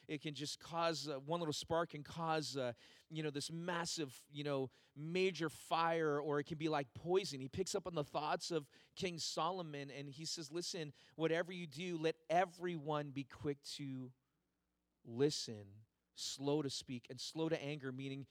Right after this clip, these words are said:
be reflective, be forgiving, because in the next verse he says, "Because right, like, anger does not reflect the righteousness of God." Man, that's so hard.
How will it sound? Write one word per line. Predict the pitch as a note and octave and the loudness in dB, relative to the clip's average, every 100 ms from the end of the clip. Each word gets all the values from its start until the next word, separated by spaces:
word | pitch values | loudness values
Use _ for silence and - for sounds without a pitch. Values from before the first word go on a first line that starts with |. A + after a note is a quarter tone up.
| - - | -16 -4
be | D#3+ | 0
reflective, | D#3 D3 - D#3+ D#3 D3 C3+ A#2 _ - A#2 | 0 0 0 0 0 -2 -4 -4 _ -18 -4
be | D3 | -2
forgiving, | D#3+ - D3 A#2 C#3 E3 C#3 C3 C3 - _ | -2 -2 -4 0 0 0 -2 -6 -6 -14 _
because | - C#3+ C#3 | -6 -2 -2
in | D3+ | -2
the | |
next | C#3+ D#3+ - | 0 0 0
verse | D3 C3+ | -2 -2
he | D3 | -4
says, | B2+ C#3 B2+ | -4 -2 -2
"Because | - C3+ - C3+ | -4 -8 -4 -4
right, | B2 C3+ C#3+ | -2 -2 -2
like, | C#3+ C3+ - | -4 -6 -4
anger | D3 F3 C#3+ C#3 C3 - - | -6 -4 -4 -4 -4 -12 -8
does | D3 C3+ | -6 -2
not | C#3+ D3 | 0 0
reflect | D3+ C3 - C#3+ - | -2 -6 -4 -4 -4
the | |
righteousness | B2 A#2 A#2 - A#2+ - A2 - | -8 -6 -6 -8 -8 -10 -10 -12
of | A2 G#2 | -14 -18
God." | - - - _ _ _ _ _ _ _ _ _ _ _ _ _ _ _ _ _ _ _ _ _ _ _ _ _ _ _ _ _ _ _ _ _ _ _ _ _ _ _ _ _ _ _ _ _ - | -18 -18 -20 _ _ _ _ _ _ _ _ _ _ _ _ _ _ _ _ _ _ _ _ _ _ _ _ _ _ _ _ _ _ _ _ _ _ _ _ _ _ _ _ _ _ _ _ _ -2
Man, | C4+ C4 G#3+ | 2 2 0
that's | D3+ C3+ | -6 -6
so | - B2+ | -4 -6
hard. | G2 - G2 | -12 -20 -20